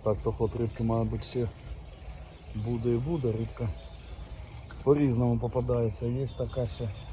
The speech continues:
з ікрою пузата. Ну, а є вже пуста. В цьому році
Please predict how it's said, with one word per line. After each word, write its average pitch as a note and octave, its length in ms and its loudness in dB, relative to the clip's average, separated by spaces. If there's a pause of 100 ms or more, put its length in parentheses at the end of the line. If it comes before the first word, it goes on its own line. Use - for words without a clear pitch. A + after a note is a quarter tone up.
(140)
з A2+ 40 0
ікрою A#2+ 520 0
пузата. B2 500 -2 (1160)
Ну, - 180 -6
а F#3+ 60 -2
є G3 120 4
вже D3+ 180 0
пуста. G#2 440 -2 (4000)
В - 140 -6
цьому A#2+ 300 4
році B2 360 4